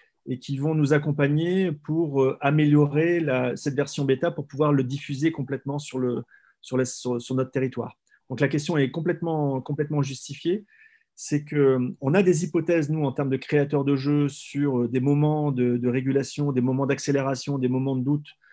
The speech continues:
sur, euh, sur des scènes, sur les scènes de jeu. Euh, et on a, euh, bien évidemment de la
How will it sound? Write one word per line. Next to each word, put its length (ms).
sur, 520
euh, 140
sur 180
des 80
scènes, 500
sur 160
les 60
scènes 240
de 120
jeu. 280
Euh, 420
et 100
on 140
a, 460
euh, 520
bien 200
évidemment 400
de 80
la 280